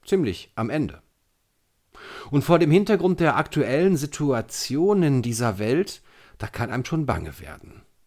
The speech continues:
Menschen fangen, das klingt nicht besonders freundlich. Denn eigentlich möchte ich doch gar nicht gefangen werden, so wie diejenigen, die sich in Hongkong für die Demokratie einsetzten.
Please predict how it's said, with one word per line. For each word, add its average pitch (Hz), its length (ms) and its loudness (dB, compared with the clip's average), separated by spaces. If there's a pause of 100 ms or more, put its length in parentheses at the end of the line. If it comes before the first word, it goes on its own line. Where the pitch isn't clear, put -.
(380)
Menschen 117 680 -4
fangen, 85 440 -12 (280)
das 151 220 2
klingt 185 300 4
nicht 170 320 4
besonders 135 540 -2
freundlich. - 840 -12 (1000)
Denn 110 140 -6
eigentlich 139 640 -6
möchte 180 280 -6
ich - 180 -8
doch 101 240 -6
gar 98 160 -4
nicht 95 180 -8
gefangen 110 480 -6
werden, 104 300 -4
so 135 180 2
wie 139 100 0
diejenigen, 147 640 4 (280)
die 139 80 2
sich 127 180 -2
in 113 160 -2
Hongkong 135 480 0
für 131 140 -4
die 120 80 0
Demokratie 113 760 -2
einsetzten. - 800 -12